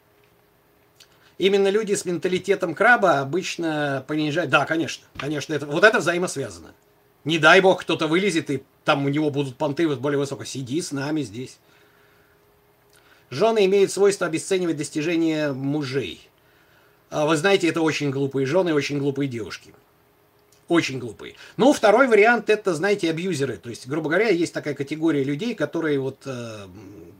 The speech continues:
социопаты, психопаты, да, которые принципиально своего партнера, вот, э, они его понижают, унижают, да. Они от этого садистский кайф получают.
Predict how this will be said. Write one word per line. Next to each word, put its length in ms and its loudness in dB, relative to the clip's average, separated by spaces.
социопаты, 600 -2
психопаты, 560 -2
да, 220 -4
которые 340 6
принципиально 720 2
своего 320 0
партнера, 580 0
вот, 160 -10
э, 260 -12
они 220 0
его 180 4
понижают, 640 2
унижают, 600 -2
да. 240 -6
Они 200 0
от 120 2
этого 240 -2
садистский 560 -6
кайф 260 -4
получают. 480 -18